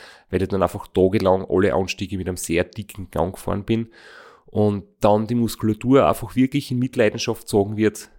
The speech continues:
abgesehen jetzt von den fehlenden Proteinen und der schlechten Versorgung, einfach auch durch die Tritttechnik. Und dass ich heuer das als Jahres quasi Trainingsvorgabe auch hab, dass ich langfristig gesehen immer die Trittfrequenz etwas höher hab,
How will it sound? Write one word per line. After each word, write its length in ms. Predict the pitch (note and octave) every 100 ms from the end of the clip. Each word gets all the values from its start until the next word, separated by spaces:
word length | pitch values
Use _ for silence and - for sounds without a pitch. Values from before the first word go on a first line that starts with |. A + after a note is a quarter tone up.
| _ _ -
abgesehen 400 | G2+ - A#2 G2+
jetzt 260 | F#2 -
von 180 | - F#2
den 120 | F#2+
fehlenden 460 | - F2+ F#2+ E2+ F#2
Proteinen 560 | F#2+ F2+ G#2 B2+ C3+
und 180 | G#2 F#2
der 100 | F#2+
schlechten 380 | F2+ F2 F2 -
Versorgung, 540 | - - F2+ G2 A2 - - - _ _
einfach 340 | - F#2+ A2+ G2+
auch 120 | G2
durch 180 | G#2 -
die 100 | -
Tritttechnik. 880 | - G#2+ - - G#2+ G#2 F2+ - - - _
Und 560 | - F2+ F2+ - - _ _
dass 200 | - -
ich 120 | E2+
heuer 480 | F#2 F#2+ A2 A2+ - -
das 240 | F2+ -
als 200 | A2+ -
Jahres 580 | - C#2 G#2 G#2 - - _ _ _ _ _ _ _ _
quasi 220 | F#2+ F#2+
Trainingsvorgabe 880 | - G2 G#2+ G#2+ - F#2+ A2 G2+ -
auch 140 | F#2
hab, 200 | F#2+ G2+
dass 180 | - -
ich 200 | G2+ F#2+
langfristig 560 | G2 F#2+ F#2+ A2 - -
gesehen 340 | - F2+ F#2+ - _
immer 220 | - G2+ G2+
die 120 | -
Trittfrequenz 640 | - G2+ - - F2 E2+
etwas 360 | - - F#2+ -
höher 220 | E2+ F2+
hab, 240 | F#2+ -